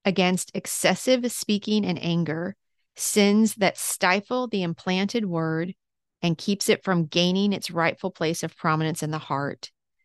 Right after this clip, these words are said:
leading to the ineffectual religion of merely hearing and not obeying the word." That's referencing James one twenty-two. When we go around acting like angry and sometimes mean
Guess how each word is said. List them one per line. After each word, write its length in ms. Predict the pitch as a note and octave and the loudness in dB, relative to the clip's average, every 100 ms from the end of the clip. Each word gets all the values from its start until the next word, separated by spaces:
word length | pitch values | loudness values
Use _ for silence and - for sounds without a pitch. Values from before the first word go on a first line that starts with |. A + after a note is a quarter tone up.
| _ - | _ -2
leading 400 | F#3 F#3 F#3+ F#3+ | 2 4 2 0
to 100 | E3+ | -2
the 220 | D#3 - | -2 -2
ineffectual 800 | E3+ E3+ D3+ - G3+ - B3+ A#3 | 0 0 0 -4 -2 0 0 2
religion 500 | F3 E3+ E3+ F#3 F3 | 2 2 2 0 -2
of 200 | - D#3 | -2 -2
merely 320 | E3+ D#3 D3+ | -2 -2 -4
hearing 600 | D3 - A3 A3+ A3 G#3 - _ | -4 -4 -2 0 -2 -4 -6 _
and 160 | - D#3 | -4 -2
not 180 | D3 C#3+ | 0 -2
obeying 720 | C#3+ D3 D#3 F3 F3+ F3+ E3 | -2 -2 0 0 0 -2 -4
the 140 | D3+ | -6
word." 400 | D3+ C#3+ B2 B2 | -6 -6 -6 -8
That's 180 | A2 - | -8 -8
referencing 540 | C3+ - C3+ - C#3+ | -8 -8 -6 -4 -4
James 360 | C3+ C3 C3+ C#3+ | -2 -2 -4 -6
one 480 | D3+ D3+ D3+ D#3 E3+ _ _ _ - | -8 -6 -4 -4 -6 _ _ _ -16
twenty-two. 760 | - C#3+ C#3+ - - - G#3+ A3 _ - - - - _ _ _ _ _ - - | -6 -4 -4 -6 -6 -6 -6 -8 _ -20 -20 -20 -20 _ _ _ _ _ -20 2
When 160 | F#3+ G3+ | 4 6
we 100 | A#3 | 6
go 200 | A#3+ A#3 | 6 6
around 320 | A3+ A3+ A3 | 4 4 2
acting 420 | G3 G3 - G3+ | 0 -2 -2 -2
like 320 | F3+ F3+ F3+ - - _ _ _ _ _ _ _ | -2 -4 -6 -14 -20 _ _ _ _ _ _ _
angry 720 | F#3 F#3+ G3+ G3+ G#3 G3 G3+ - _ _ _ _ _ - | 0 2 2 2 0 0 -4 -8 _ _ _ _ _ -4
and 120 | F#3+ | -2
sometimes 520 | F#3 F#3 F#3+ F3+ F3 | 0 0 2 2 4
mean 460 | F3 F3+ F#3 F#3 | 4 6 4 2